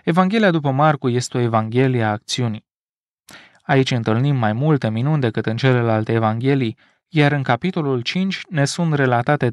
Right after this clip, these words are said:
trei minuni cu totul remarcabile. Ele nu puteau fi făcute decât de mâna Dumnezeului Atotputernic.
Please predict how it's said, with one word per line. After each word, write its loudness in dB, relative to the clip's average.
trei 2
minuni -2
cu -8
totul -4
remarcabile. -2
Ele 4
nu 2
puteau 0
fi -2
făcute -2
decât 0
de -2
mâna 0
Dumnezeului -2
Atotputernic. -4